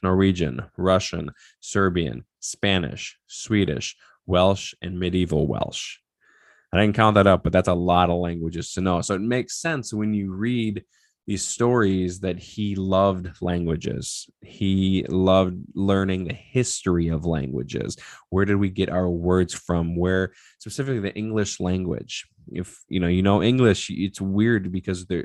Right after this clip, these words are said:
English is taken from so many different <laughs> languages that there's so much history in that. And that's a part of what, uh, Tolkien loved. Um, now, fast forward,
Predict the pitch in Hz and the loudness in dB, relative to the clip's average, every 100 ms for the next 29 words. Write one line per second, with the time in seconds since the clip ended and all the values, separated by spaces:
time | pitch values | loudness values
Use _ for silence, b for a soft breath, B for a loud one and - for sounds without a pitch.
0 | - 98 101 92 92 - 101 92 87 - | -4 -4 -2 -4 -6 -4 -4 -4 -6 -10
1 | 87 - 98 98 92 90 92 - 90 87 | -12 -4 -2 0 -2 -2 -4 -2 -6 0
2 | 90 113 107 - 85 85 85 B B B | 2 4 4 4 2 2 -2 B B B
3 | B 92 92 90 85 - 92 90 - 107 | B 0 2 2 0 -6 -6 -6 -2 -2
4 | 95 76 - 117 - - 87 78 71 64 | -2 -6 -2 -2 -2 -4 -4 -4 -6 -4
5 | 92 98 92 90 - 101 98 87 85 b | -2 -2 -2 -4 -2 0 0 -2 -6 b
6 | b b 98 92 - - 95 85 80 - | b b 2 2 0 0 2 2 0 -2
7 | 95 92 80 85 65 - _ _ b b | -4 -4 -6 -4 -6 -6 _ _ b b
8 | b - 92 92 87 80 85 - _ _ | b -2 2 2 2 -2 -8 -14 _ _
9 | _ _ _ 113 104 95 - 107 - 117 | _ _ _ -2 0 2 4 2 2 -2
10 | 98 90 85 | 0 -2 -6